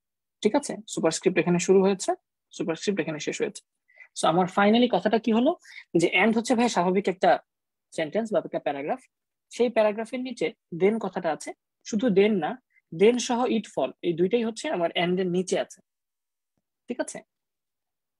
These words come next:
and এর নিচে then এবং it fall এই দুটো জিনিসই আছে। তাহলে আমি subscript লিখলাম ভাইয়া, subscript লিখে এটার ভেতরে আমি then এবং it fall দুইটাই দিয়ে দিলাম, কিন্তু it fall কথাটা আবার then এর উপরে আছে superscript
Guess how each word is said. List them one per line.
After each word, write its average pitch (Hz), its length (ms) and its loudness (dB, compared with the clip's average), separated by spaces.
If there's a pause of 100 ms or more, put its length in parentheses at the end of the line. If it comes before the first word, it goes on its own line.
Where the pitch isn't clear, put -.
(180)
and 190 200 0
এর 233 140 -4
নিচে 214 240 -4 (340)
then 220 140 2 (120)
এবং 190 120 -2 (120)
it 185 140 -12
fall 160 220 -2
এই 190 100 -2
দুটো 190 200 2
জিনিসই 185 320 -2
আছে। 311 140 -10 (720)
তাহলে 170 220 -2
আমি 180 160 -2
subscript 202 400 -4 (120)
লিখলাম 190 300 0
ভাইয়া, 240 160 0 (720)
subscript 214 500 -2
লিখে 196 280 -2
এটার 185 220 0
ভেতরে 190 300 0
আমি 262 100 0 (200)
then 185 140 2 (120)
এবং 165 120 -6 (100)
it 160 140 -6
fall 139 200 -4
দুইটাই 147 260 4
দিয়ে - 160 -6
দিলাম, - 180 -10 (880)
কিন্তু 320 280 6 (500)
it 285 160 6
fall 240 240 6
কথাটা 247 260 0
আবার 254 220 2
then 208 180 6
এর 220 100 4
উপরে 170 280 -4
আছে - 140 -18 (500)
superscript - 520 -4